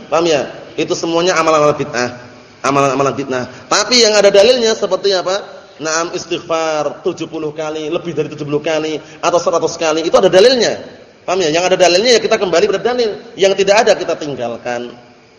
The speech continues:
Nah, setelah orang meninggal dunia, baca Yasin, kemudian setelah itu baca apa? Baca Al-Fatihah. Naam, berapa ribu gitu, paham ya?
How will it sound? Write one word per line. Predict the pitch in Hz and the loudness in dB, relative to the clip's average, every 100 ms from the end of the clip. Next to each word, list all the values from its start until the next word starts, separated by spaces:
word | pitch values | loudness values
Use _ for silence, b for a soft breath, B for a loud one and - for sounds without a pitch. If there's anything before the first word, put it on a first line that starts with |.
| _ | _
Nah, | 123 | -8
setelah | 139 147 151 | -4 0 2
orang | 151 160 | 2 0
meninggal | 160 160 | 0 0
dunia, | 156 170 175 180 190 208 214 - - - - | -2 0 2 4 4 2 -2 -14 -20 -20 -2
baca | 143 151 | 2 2
Yasin, | 156 156 151 180 196 214 226 220 - - - | 2 2 2 2 4 4 2 -4 -12 -20 -6
kemudian | 160 165 175 | -2 -2 -2
setelah | 175 165 | 0 2
itu | 175 | 4
baca | 160 156 165 | 4 4 2
apa? | 160 202 240 - - - | 2 0 -2 -14 -20 -12
Baca | 127 143 160 160 | 0 0 2 0
Al-Fatihah. | 156 160 160 170 156 151 - - - | 0 0 2 0 -2 -8 -20 -20 -10
Naam, | 135 151 170 175 - | -4 0 0 -2 -6
berapa | 143 151 151 156 160 165 - - - - - - - - 165 | 0 2 2 2 0 0 -4 -10 -18 -20 -20 -20 -20 0 2
ribu | 175 214 170 147 | 4 4 4 0
gitu, | 127 107 | -4 -4
paham | 147 156 | -2 -2
ya? | 117 | -4